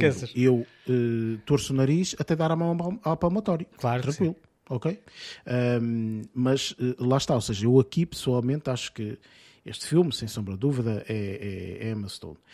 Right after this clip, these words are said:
Speaker 2: E depois todos os aspectos, portanto, o aspecto da música, o aspecto dos locais escolhidos, o aspecto de toda a cinematografia que está por trás,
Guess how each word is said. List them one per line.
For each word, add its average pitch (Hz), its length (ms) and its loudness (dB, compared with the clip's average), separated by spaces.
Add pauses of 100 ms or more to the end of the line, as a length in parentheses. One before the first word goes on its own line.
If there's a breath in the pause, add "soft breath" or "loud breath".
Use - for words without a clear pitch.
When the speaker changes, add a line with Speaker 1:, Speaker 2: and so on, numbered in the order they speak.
(220 loud breath)
Speaker 2:
E 247 60 -2
depois 240 180 -2
todos 190 220 -4
os 185 80 -4
aspectos, 147 420 -2
portanto, 101 240 -14
o - 20 -12
aspecto 113 360 -12
da 147 100 -6
música, 117 580 -8
o 101 120 -8
aspecto 110 420 -12
dos 104 220 -12
locais 110 400 -8
escolhidos, 110 880 -6
o 113 60 -10
aspecto 110 440 -10
de 110 100 -8
toda 113 280 -8
a 107 60 -6
cinematografia 113 960 -6
que - 80 -12
está - 180 -8
por 147 220 -10
trás, 120 580 -2